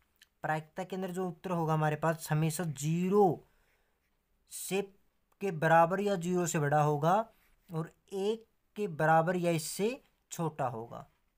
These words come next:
छोटा या बराबर हो सकता है एक से, जो पूरे आंसर की बात होती है, ज़ीरो से बड़ा या, बड़ा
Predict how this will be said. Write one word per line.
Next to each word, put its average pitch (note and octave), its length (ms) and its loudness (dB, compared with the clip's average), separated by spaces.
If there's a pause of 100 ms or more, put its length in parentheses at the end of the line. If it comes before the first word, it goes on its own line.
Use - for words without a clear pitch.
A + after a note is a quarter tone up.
(1400)
छोटा D3 360 -2
या F#3+ 240 0 (260)
बराबर C3 440 -4
हो D3+ 180 -6
सकता D#3+ 380 -14
है F#3 200 -10 (840)
एक C#3+ 240 -12
से, G#3+ 280 -12 (480)
जो D3 180 -10
पूरे D#3 280 -2
आंसर D#3 280 -2
की D#3 80 -8
बात D#3 240 -2
होती D3 280 -10
है, E3+ 260 -6 (320)
ज़ीरो E3+ 580 -4
से G3+ 260 -4 (300)
बड़ा D#3 340 2
या, G3+ 240 4 (1000)
बड़ा C#3+ 520 -4